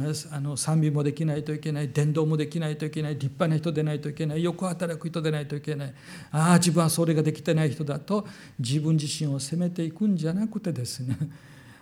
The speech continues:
神様は私たちが本当に自分で自分のことを満足し、納得することができる人とさせるためにも、あなたが始めるんじゃなくて、私が始めるので、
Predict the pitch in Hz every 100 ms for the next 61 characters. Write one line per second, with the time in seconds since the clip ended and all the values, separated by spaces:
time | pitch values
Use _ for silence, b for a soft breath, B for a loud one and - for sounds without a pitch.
0 | B - 165 160 - 151 139 147 202 214
1 | 139 B B B 139 139 147 156 156 -
2 | 139 151 180 - - - 180 190 220 233
3 | 254 196 175 165 180 175 196 220 151 165
4 | 170 165 160 160 156 156 160 208 220 B
5 | B - 165 165 156 151 151 - 147 127
6 | 131 - 175 175 202 - 175 175 175 185
7 | 180 165 - 180 202 - 175 170 156 -
8 | - 180 185 185 185 214 214 196 240 240
9 | B B B B - 165 208 247 247 247
10 | 247 311 302 B - 170 156 180 170 170
11 | 165 151 139 143 - 143 123 B B B
12 | 143 156 170 226 208 - 233 277 226 -
13 | 170 156 170 160 175 160 131 170 220